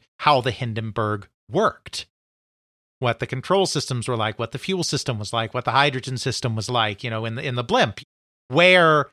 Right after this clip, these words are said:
in all of those systems did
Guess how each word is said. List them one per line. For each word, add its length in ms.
in 240
all 280
of 120
those 260
systems 640
did 640